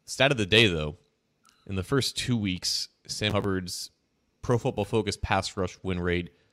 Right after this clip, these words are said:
was about twelve and a half percent. In these past two weeks,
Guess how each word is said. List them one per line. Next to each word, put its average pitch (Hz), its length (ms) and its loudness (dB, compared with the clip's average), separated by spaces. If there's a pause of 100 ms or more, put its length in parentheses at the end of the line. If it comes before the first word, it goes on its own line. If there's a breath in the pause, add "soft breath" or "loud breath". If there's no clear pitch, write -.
(220)
was 92 360 -2
about 90 240 -2
twelve 101 240 2
and 92 80 -2
a 85 40 -2
half 85 180 -4
percent. - 480 -12 (580)
In 90 60 -4
these 90 140 -6
past - 400 0
two 98 160 -2
weeks, 87 480 -4